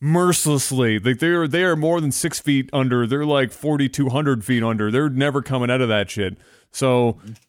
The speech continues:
it, that's why I think this E three is gonna be really crazy, is that you have to imagine for all the hardware stuff they're gonna be talking about and showing off,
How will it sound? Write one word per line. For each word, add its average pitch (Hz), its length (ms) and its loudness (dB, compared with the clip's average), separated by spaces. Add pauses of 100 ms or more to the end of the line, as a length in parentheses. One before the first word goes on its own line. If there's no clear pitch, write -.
(140)
it, 160 180 -2
that's 180 260 0
why 196 220 2
I 165 40 0
think 160 240 -2
this 156 160 -2
E 165 180 0
three 151 240 2
is 135 80 0
gonna 143 140 0
be 135 100 2
really 135 220 2
crazy, 135 540 0
is 127 180 0
that 131 240 0
you 139 80 2
have 170 400 -4
to 202 120 0
imagine 160 460 -2
for 131 160 -2
all 139 160 2
the 147 120 0
hardware 139 400 0
stuff 127 240 -2
they're 123 100 -4
gonna 131 160 0
be 123 100 0
talking 131 340 -2
about 123 240 0
and 120 120 -6
showing 120 320 -2
off, 107 340 0